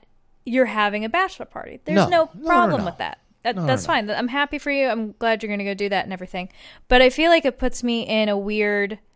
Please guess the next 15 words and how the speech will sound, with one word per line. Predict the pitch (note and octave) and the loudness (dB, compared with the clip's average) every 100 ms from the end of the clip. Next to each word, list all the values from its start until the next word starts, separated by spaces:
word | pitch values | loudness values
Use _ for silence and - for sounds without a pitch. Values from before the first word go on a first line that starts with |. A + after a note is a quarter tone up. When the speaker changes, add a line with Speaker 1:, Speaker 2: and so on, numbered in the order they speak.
| _ _ _ _ _ _ _ | _ _ _ _ _ _ _
Speaker 1:
having, | - D4 E4 F4+ D#4+ - - | 0 6 8 6 0 -6 -12
having | C4 D#4 F4 D4+ | 2 4 4 4
thought | C4+ B3+ | 2 2
that | B3 | 2
it | A3 G#3 | 0 -2
had | G3 | -4
just | - G#3 - | -6 -8 -8
fallen | - G#3 G3+ | -6 -2 0
off | G3+ F#3+ | 0 -2
the | |
radar | F#3+ F#3+ F#3+ | -2 -2 -2
and | F#3+ | -4
it | |
wasn't | F#3 G3 F3+ | -6 -8 -8
happening, | F3+ F#3 D#4+ F4+ | -6 -4 -4 -6